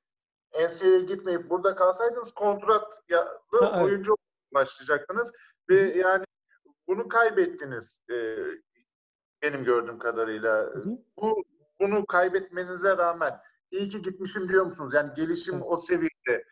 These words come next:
Speaker 1: ve işte yeni, e, gençlere de bu gidişi tavsiye eder misiniz?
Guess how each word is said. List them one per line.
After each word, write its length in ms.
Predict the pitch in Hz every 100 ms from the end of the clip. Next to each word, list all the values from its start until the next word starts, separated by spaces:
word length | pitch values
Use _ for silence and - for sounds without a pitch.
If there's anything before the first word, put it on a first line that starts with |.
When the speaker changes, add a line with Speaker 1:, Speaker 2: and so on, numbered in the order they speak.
| _ 151
Speaker 1:
ve 220 | 156 135
işte 240 | 160 -
yeni, 420 | 160 151 165 175 175
e, 440 | - _ 147 143 135
gençlere 520 | 170 165 - 175 180
de 140 | 175 160
bu 180 | 165
gidişi 440 | 165 156 160 170 170
tavsiye 420 | 160 151 - 151
eder 260 | 139 139 -
misiniz? 440 | - _ _